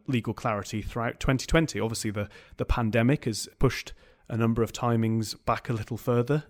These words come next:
Guidance we were expecting in May will probably come later in the year. I think it's fair to say that most authorities had other things on their minds at the time. Um, the F C A is consulting on, on derivatives in the context of,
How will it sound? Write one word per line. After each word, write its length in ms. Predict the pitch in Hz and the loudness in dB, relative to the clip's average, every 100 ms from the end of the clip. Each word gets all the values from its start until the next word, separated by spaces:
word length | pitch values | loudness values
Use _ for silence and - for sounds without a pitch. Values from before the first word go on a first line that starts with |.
| - | -4
Guidance 460 | 120 113 107 107 | 0 0 0 -2
we 100 | 117 | -2
were 80 | 107 | -2
expecting 480 | - - 117 - 110 | -4 -4 -6 -4 -6
in 140 | 104 | -2
May 320 | 110 117 139 - - _ _ | 0 0 0 -4 -18 _ _
will 180 | 120 107 | -12 -8
probably 340 | - 113 107 | -2 -2 -2
come 240 | - 110 110 | -2 0 2
later 280 | 110 - 113 | 0 0 -2
in 120 | 107 | -2
the 60 | |
year. 200 | 107 120 | 0 0
I 60 | 120 | -2
think 160 | - 98 | -4 -8
it's 100 | - | -4
fair 200 | 120 101 | -4 -4
to 60 | |
say 160 | - 107 | -4 -4
that 100 | 104 | -4
most 280 | 107 107 - | -4 -4 -4
authorities 520 | 107 113 101 - 104 | -4 -4 -4 -6 -6
had 160 | 107 - | -6 -6
other 240 | 110 104 | -6 -6
things 320 | - 113 107 | -4 -4 -2
on 160 | 104 107 | -2 -2
their 100 | 104 | -2
minds 360 | 104 107 117 | -2 -2 -4
at 100 | 123 | -6
the 80 | 113 | -8
time. 320 | - 110 120 - - - _ _ - | -8 -6 -6 -8 -18 -20 _ _ -8
Um, 240 | 107 104 | -6 0
the 100 | 123 | 2
F 100 | 120 | 2
C 160 | - 123 | -2 0
A 60 | |
is 220 | 123 123 | 0 0
consulting 580 | - 117 - 110 - 113 | -4 -6 -2 -4 -4 -6
on, 320 | 110 110 104 104 - _ | -4 -4 -4 -8 -16 _
on 340 | - 110 107 107 | -6 -4 -4 -4
derivatives 640 | 117 120 127 - 131 139 | 0 0 0 0 -2 0
in 80 | 123 | -2
the 80 | 113 | -2
context 520 | 123 117 117 - - | -2 -2 -4 -6 -6
of, 240 | 117 - | -6 -8